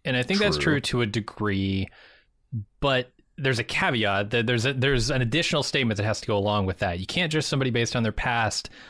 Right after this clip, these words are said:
Speaker 1: unless they've given you reason to think that they haven't changed.
Speaker 2: Right.
Speaker 1: And I think that Lottie falls into that category.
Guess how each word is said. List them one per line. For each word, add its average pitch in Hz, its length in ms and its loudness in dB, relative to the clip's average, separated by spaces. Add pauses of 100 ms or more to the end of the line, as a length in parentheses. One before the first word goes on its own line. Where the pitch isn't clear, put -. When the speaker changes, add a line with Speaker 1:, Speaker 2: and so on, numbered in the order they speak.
(200)
Speaker 1:
unless 127 380 2
they've 165 240 0
given 151 260 0
you 139 140 2
reason 117 300 2
to 113 60 0
think 107 260 -2
that - 80 -14
they 107 100 0
haven't 92 320 -2
changed. - 560 -6 (440)
Speaker 2:
Right. 87 300 0
Speaker 1:
And 127 100 2
I 78 180 0
think 147 240 0
that 160 140 0
Lottie 123 800 2 (180)
falls 113 420 0
into 101 160 0
that 98 180 -2
category. 85 640 -6